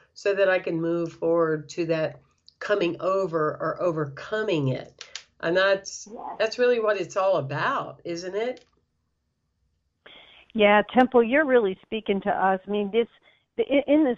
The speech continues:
Speaker 3: book, we really made a very definite, intentional point of, of kind of dispelling the mythology of what's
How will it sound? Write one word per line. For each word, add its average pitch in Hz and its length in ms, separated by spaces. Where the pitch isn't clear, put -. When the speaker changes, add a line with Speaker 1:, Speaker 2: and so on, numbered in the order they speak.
Speaker 3:
book, 226 200
we 262 160
really 269 640
made 208 520
a 196 100
very 233 340
definite, 226 460
intentional 208 680
point 208 580
of, 202 300
of 214 140
kind 269 140
of 226 120
dispelling 254 640
the 240 60
mythology 208 1000
of 196 240
what's 208 220